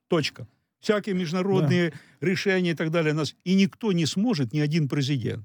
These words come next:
Speaker 1: не тот, что будет, и так далее, ни одно органы власти и прочее. Это правильно надо читать. Значит, надо что? Договариваться. И самое главное, чтобы вы поняли, готовили американцы Украину к большому конфликту и войне. Вот это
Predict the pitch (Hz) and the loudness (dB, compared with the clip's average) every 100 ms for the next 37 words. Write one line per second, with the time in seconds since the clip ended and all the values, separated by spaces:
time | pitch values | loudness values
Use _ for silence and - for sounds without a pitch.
0 | _ - 143 160 202 - 185 151 135 170 | _ -4 -4 0 -2 -2 -6 -2 -2 0
1 | 120 104 - _ - 135 147 147 185 147 | 0 -4 -8 _ -10 -4 -2 0 0 0
2 | 143 151 147 139 131 _ _ - 143 143 | 2 0 0 -2 -4 _ _ -6 -2 0
3 | 135 135 127 208 - - 113 110 - 107 | 2 2 0 0 -2 -4 -4 -4 -4 -4
4 | 135 160 220 117 113 117 135 - 156 117 | -4 -2 -2 -2 -2 -2 -4 -6 -8 -4
5 | 131 123 156 175 185 - 233 - _ _ | -2 -2 0 0 0 0 -6 -6 _ _
6 | _ - 131 160 185 127 104 107 - - | _ -2 0 2 2 0 -2 -8 -12 -16
7 | _ _ _ _ 135 - 180 170 143 180 | _ _ _ _ -6 0 2 2 0 0
8 | 214 147 131 135 135 120 113 110 110 123 | 0 0 0 0 0 0 -6 -4 -6 -6
9 | 113 135 196 165 151 147 143 135 127 214 | -4 -2 0 0 0 2 2 0 -2 -4
10 | 214 131 113 - _ _ - 123 139 139 | -2 -4 -6 -12 _ _ -8 -6 -2 0
11 | 180 170 143 117 143 - 175 151 143 143 | 0 0 -2 0 -2 0 -2 -2 -2 -2
12 | 127 165 135 143 131 143 147 107 95 131 | -2 -6 -6 -2 0 0 0 0 -2 -6
13 | 117 113 | -6 -6